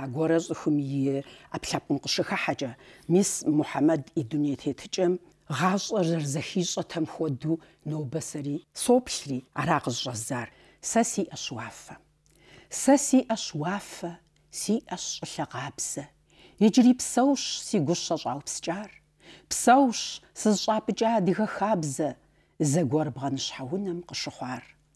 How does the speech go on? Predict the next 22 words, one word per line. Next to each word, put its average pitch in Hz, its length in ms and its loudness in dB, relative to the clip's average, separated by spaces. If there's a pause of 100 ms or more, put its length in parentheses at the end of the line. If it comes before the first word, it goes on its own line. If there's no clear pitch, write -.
(400)
Къуэкӏыпӏэм 247 560 4
и 220 80 8
урам 190 320 4
пшэплъхэм - 800 -2
щызэхыбох 143 720 -2 (520)
къамылъхуагъэхэм 131 960 -2
я 120 120 -8
макъыр. - 440 -14 (760)
Мыр 226 160 4
плъагъурэ, 127 460 -2 (100)
мыбы, 180 400 4 (120)
э, 135 420 -4 (720)
И 190 100 8
гъащӏэм 196 580 2
и 156 260 6
дуней 156 340 4
къы-, 160 280 0
дунейм 190 340 6
къызэрытехъуар 156 800 0
адыгэ 147 380 -2
хабзэм 147 520 2
зэрыщӏэтыр, 139 680 -4